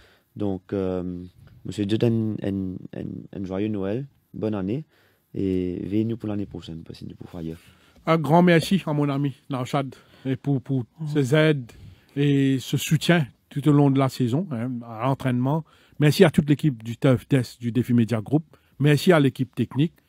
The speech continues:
Speaker 2: Sur ce, je vous souhaite un joyeux Noël et bonne année. Et mon collègue Nauchad, il a quelque chose à rajouter.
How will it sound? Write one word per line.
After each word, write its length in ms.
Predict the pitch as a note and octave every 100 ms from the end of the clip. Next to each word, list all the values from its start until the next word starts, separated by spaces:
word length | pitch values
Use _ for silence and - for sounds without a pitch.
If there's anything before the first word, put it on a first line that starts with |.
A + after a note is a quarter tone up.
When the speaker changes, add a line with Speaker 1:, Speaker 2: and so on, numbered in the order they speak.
| _ _
Speaker 2:
Sur 200 | - C#3
ce, 120 | B2+
je 60 | D#3+
vous 260 | C#3 A#2+ A#2
souhaite 240 | C3 B2+
un 100 | A#2
joyeux 300 | G2+ C3 B2+
Noël 180 | C3+ C3
et 40 |
bonne 180 | A2+ B2+
année. 260 | A#2 B2+ E3+ _ _
Et 80 | C3+
mon 100 | A#2+
collègue 160 | - B2+
Nauchad, 260 | A2+ -
il 80 | A2+
a 60 | A2
quelque 240 | A#2 A2
chose 160 | - A2+
à 60 |
rajouter. 380 | G2 F#2+ F#2+ -